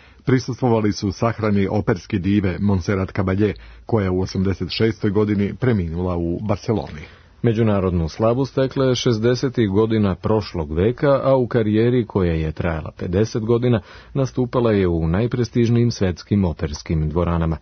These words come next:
Speaker 2: U Beogradu je nastupala tri puta. Bila je poznata po melodičnosti i izuzetnoj lakoći pevanja.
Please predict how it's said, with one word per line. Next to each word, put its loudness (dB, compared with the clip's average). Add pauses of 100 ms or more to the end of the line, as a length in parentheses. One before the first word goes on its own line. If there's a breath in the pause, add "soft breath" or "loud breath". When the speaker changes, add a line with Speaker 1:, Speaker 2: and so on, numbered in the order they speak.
(460 loud breath)
Speaker 2:
U -4
Beogradu 0
je 2
nastupala -2
tri 0
puta. -8 (260 soft breath)
Bila 0
je -6
poznata 0
po -4
melodičnosti -2
i -6
izuzetnoj 0
lakoći -4
pevanja. -6